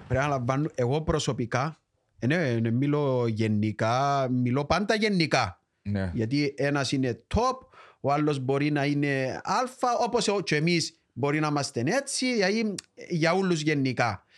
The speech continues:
Speaker 1: Ε, εγώ προσωπικά έφτασα στο σημείο να μην μιλώ με κανέναν προπονητή των εθνικών ομάδων. Ε,
Speaker 2: Ο λόγος;
Speaker 1: ο λόγος είναι καθαρά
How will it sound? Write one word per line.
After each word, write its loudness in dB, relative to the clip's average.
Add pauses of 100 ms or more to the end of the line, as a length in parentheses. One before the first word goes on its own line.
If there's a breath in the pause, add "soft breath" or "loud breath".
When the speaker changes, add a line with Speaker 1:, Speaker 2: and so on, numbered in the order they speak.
(260 loud breath)
Speaker 1:
Ε, 0
εγώ -2
προσωπικά -4 (580)
έφτασα -4
στο -4
σημείο 0
να 0
μην 0
μιλώ -2 (100)
με -4
κανέναν -2
προπονητή -4 (440 soft breath)
των -4
εθνικών -4
ομάδων. -2 (140)
Ε, -2
Speaker 2:
Ο 2
λόγος; 2
Speaker 1:
ο 0
λόγος 0
είναι 0
καθαρά -2